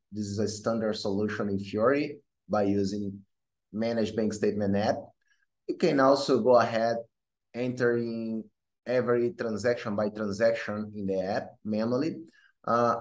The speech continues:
you can also use electronic bank statement to be uploaded here. And, uh, the trick is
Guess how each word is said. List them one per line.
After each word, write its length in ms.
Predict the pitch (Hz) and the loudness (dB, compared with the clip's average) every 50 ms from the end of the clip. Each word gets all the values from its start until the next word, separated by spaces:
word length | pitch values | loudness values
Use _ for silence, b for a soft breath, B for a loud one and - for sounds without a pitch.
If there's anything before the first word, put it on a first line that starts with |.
| - - | -2 -4
you 60 | 156 | -2
can 180 | 151 175 160 143 | 2 2 4 6
also 260 | 139 143 139 - 143 | 6 4 4 4 4
use 680 | 127 123 127 131 127 127 127 123 127 123 - - - - - | 4 4 4 4 4 2 2 2 0 -2 -6 -8 -10 -6 -4
electronic 680 | 120 120 117 110 113 - - 131 135 160 185 180 - 113 | -2 0 0 0 -2 -4 -4 -2 -2 0 -2 -4 -4 -2
bank 220 | 117 131 131 127 | -2 -2 -2 -2
statement 680 | - - - - 110 120 156 - - 135 120 110 113 101 | -6 -10 -10 -6 -2 -2 -2 -2 -2 -2 -2 -2 -2 -4
to 80 | 110 101 | -4 -4
be 380 | 90 101 110 113 113 113 110 - - | -2 0 2 2 2 0 -2 -2 -4
uploaded 640 | 104 101 - - 87 85 98 113 135 - 147 110 98 | -6 -4 -4 -4 -2 0 0 2 2 2 2 0 0
here. 460 | 98 98 98 107 131 160 190 - - _ b b b b b b b _ _ _ - | 0 -2 -2 -2 -2 -4 -4 -8 -12 _ b b b b b b b _ _ _ -2
And, 400 | 110 113 113 117 120 123 120 117 | 0 0 2 2 2 2 4 6
uh, 280 | 120 120 120 120 - 120 | 6 6 6 6 4 2
the 80 | 123 120 | 0 -2
trick 260 | - - 180 180 180 180 | 2 4 4 4 4 4
is 580 | 156 151 147 143 147 147 147 147 - - - | 2 2 2 2 2 2 0 0 -4 -6 -8